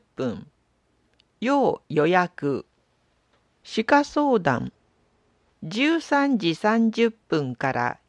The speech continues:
十五時。予約不要。手話通訳を希望される方は、健診申し込み時、かっこ、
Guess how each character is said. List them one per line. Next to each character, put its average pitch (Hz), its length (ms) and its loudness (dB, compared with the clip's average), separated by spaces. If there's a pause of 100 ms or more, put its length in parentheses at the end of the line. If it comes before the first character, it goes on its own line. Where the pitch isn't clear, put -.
十 208 420 0
五 160 220 2
時。 110 360 -8 (840)
予 190 180 2
約 240 560 0
不 156 240 -4
要。 160 540 0 (1500)
手 - 220 -4
話 294 200 2
通 294 140 -4 (180)
訳 196 280 4
を 147 160 4
希 185 160 -4
望 208 280 6
さ 202 180 0
れ 185 120 2
る 175 100 2
方 175 320 0
は、 131 280 0 (300)
健 285 280 4
診 262 380 6
申 240 180 6
し - 120 -8
込 220 120 2
み 208 220 4
時、 - 320 -6 (600)
か 247 120 -2
っ 254 80 -4 (180)
こ、 - 220 -2